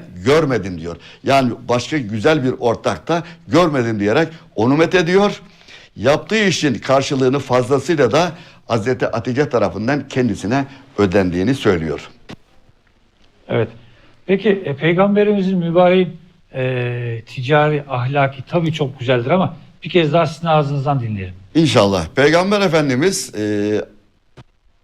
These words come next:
Speaker 1: amcası Ebu Talip kendisine bir gün geliyor. Diyor ki,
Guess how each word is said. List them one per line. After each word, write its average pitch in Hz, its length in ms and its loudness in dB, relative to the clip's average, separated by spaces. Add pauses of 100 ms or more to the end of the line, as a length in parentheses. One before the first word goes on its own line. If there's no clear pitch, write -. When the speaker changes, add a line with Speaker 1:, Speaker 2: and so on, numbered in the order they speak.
(260)
Speaker 1:
amcası 156 460 2
Ebu 135 320 0
Talip 131 380 2 (280)
kendisine 131 600 -2
bir 113 40 -4
gün 117 220 -2
geliyor. 107 440 -2 (1300)
Diyor 208 280 4
ki, 131 340 -4